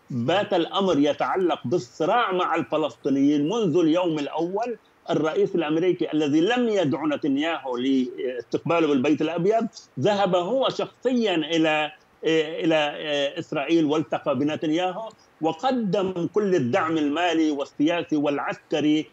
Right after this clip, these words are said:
للحكومة الإسرائيلية. حتى اليوم الولايات المتحدة الأمريكية هي ضد وقف إطلاق نار دائم. هذا، هذا من ناحية. ثانيًا، يجب أن نعرف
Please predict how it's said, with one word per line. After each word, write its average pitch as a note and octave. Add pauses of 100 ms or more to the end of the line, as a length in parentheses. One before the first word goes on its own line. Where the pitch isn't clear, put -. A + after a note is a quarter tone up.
(300)
للحكومة D#3+
الإسرائيلية. D#3+
حتى -
اليوم E3+ (380)
الولايات D#3+
المتحدة D#3
الأمريكية D3+
هي D#3
ضد C#3+
وقف D3+
إطلاق C#3+
نار D3 (180)
دائم. B2+ (420)
هذا، A3
هذا G3+
من G#3
ناحية. E3
ثانيًا، F#3+
يجب E3
أن E3+
نعرف C#3